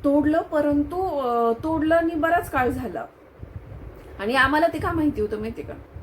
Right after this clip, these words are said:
म्हणजे ते समोर घडलं होतं आमच्या. झाड तोडलं त्यावेळेला पण आम्ही तिथंच होतो आणि ते बाग, बाग म्हणते ना मी तुम्हाला, त्या बागेमध्येच आम्ही होतो. आणि का होते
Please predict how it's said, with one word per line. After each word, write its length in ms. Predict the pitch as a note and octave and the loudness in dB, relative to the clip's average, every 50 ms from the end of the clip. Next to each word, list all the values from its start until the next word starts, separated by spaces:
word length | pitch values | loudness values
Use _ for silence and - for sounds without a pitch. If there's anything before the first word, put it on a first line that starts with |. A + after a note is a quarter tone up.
| - - | -14 -12
म्हणजे 320 | G#3 F#3 F#3+ G#3 G#3 G#3+ G#3+ A3 | -12 -8 -4 -2 -2 -2 -2 -2
ते 40 | |
समोर 320 | A3 A3 A3+ A3 A3 A#3 A3 | -6 -6 -4 -2 -2 0 0
घडलं 340 | G#3+ B3+ G3+ F3 E3+ D#3 D#3 | 0 -2 -4 -4 -4 -6 -6
होतं 160 | D3+ - - | -8 -10 -12
आमच्या. 280 | - - - - - - - - - - - - - - - - - - F3+ | -12 -12 -12 -12 -10 -10 -10 -10 -14 -18 -20 -20 -20 -20 -20 -20 -18 -12 -8
झाड 260 | G#3+ A#3 G#3+ A3+ G#3+ G#3+ | -6 -4 -2 -2 -2 0
तोडलं 420 | G#3+ G3+ G3 G3+ G3+ G3+ G3+ G3+ G3+ - - - - - | 0 -2 0 0 -2 -2 0 -2 -2 -4 -6 -8 -6 -2
त्यावेळेला 380 | A3 G3 F#3+ F#3 F#3+ G3 G3 G3+ | 0 0 2 2 2 2 0 -2
पण 160 | G3 G#3 G3 | -4 -4 -6
आम्ही 220 | F#3+ G3 G3 G#3 - | -6 -6 -6 -6 -8
तिथंच 280 | B3+ A3+ D#4+ C#4+ - A3 | -2 0 2 2 2 2
होतो 320 | C3 - - G3+ C#4+ - - - - - - - - - - | -2 -4 -4 -6 -6 -6 -8 -14 -16 -18 -18 -20 -20 -18 -14
आणि 220 | G3+ F#3+ F#3+ G3 F#3 - | -12 -10 -10 -8 -6 -4
ते 60 | A3+ | -4
बाग, 280 | F#3+ F#3+ F#3+ A3+ A3 B3 B3+ B3+ A#3+ F#3 - F#3+ F#3+ G3 | 0 2 2 2 2 2 0 0 0 0 -2 -2 0 2
बाग 200 | A3+ A3+ A#3+ B3+ | 2 2 2 2
म्हणते 320 | B3 A#3+ A#3 A#3 A3+ A#3 | -2 -4 -4 -4 -4 -4
ना 120 | G#3+ G#3 | -4 -4
मी 100 | G3 F#3+ | -6 -8
तुम्हाला, 340 | F#3 - F3+ F3 F3+ F3+ G#3+ D#4+ E4 - - - | -10 -12 -10 -10 -8 -8 -8 -8 -10 -12 -10 -4
त्या 80 | - A3 | -2 -2
बागेमध्येच 720 | G#3 G#3+ G#3 F#3 F#3 G3+ G3 G3 G3 G3 F#3+ G#3 D4+ - | 0 0 0 0 0 -2 -4 -4 -4 -2 -2 -2 -2 -2
आम्ही 240 | B3 - G3 G#3+ D4 D4 | -4 -6 -4 -4 -4 -2
होतो. 240 | C#4 C#4 - - - - - - - - - - - - - | -2 -4 -6 -8 -12 -18 -20 -20 -20 -20 -20 -20 -20 -12 -10
आणि 480 | D#3+ D#3 F#3+ F#3+ G3+ G3+ G3+ G3+ G3+ G3 - - - - - | -8 -6 -6 -4 -4 -4 -4 -4 -4 -6 -8 -12 -12 -8 -2
का 80 | - C#4+ | 0 2
होते 680 | E4+ F4 D4 A#3 A3+ - - A#3+ - - - - - | 2 4 4 2 2 2 -2 -6 -8 -8 -14 -20 -20